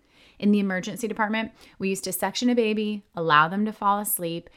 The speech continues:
and wait to see if they would dip into the eighties while they slept. If they stayed above ninety percent, they went home. But if they dropped down even to just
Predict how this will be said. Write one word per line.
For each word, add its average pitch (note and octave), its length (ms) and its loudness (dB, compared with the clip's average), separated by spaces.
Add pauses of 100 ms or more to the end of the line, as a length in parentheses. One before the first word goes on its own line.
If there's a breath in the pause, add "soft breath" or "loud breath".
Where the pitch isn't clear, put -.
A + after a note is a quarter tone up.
(120)
and F3+ 200 0
wait F3+ 220 -2
to A3 100 -6
see G3 160 -4
if F#3 120 -4
they F3+ 120 0
would E3+ 180 -2
dip D#3 240 0
into D#3 200 -2
the - 140 -2
eighties C#3+ 340 -6
while C3+ 120 -4
they C3 120 -10
slept. - 500 -8 (840)
If F3 100 -10
they F3+ 140 0
stayed F#3+ 260 4
above F#3+ 220 0
ninety F3+ 280 2
percent, G#3 460 0 (360)
they G#3 120 -2
went A3+ 160 0
home. A#3+ 380 2 (560 soft breath)
But A3+ 100 2
if A#3 140 2
they B3 140 4
dropped A#3 600 -2
down G3 360 -4 (140)
even D4 420 0
to D4 200 -10
just B3+ 400 -2